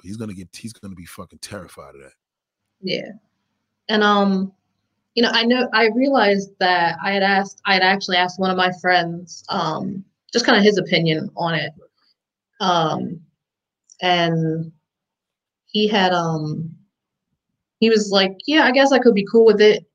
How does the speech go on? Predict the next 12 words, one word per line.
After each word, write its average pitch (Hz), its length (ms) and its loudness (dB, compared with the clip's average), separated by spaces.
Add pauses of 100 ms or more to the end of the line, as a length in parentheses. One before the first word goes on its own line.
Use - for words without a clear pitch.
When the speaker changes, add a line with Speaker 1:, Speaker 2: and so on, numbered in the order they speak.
(140)
Speaker 2:
unless 202 280 0
we 202 80 4
had 185 100 4
a 180 120 -2
fight," 208 220 0
and 190 80 -4
then 185 120 0
she 185 140 -8
ran 185 300 2
off 185 340 2 (840)
and 185 160 -2
went 196 160 2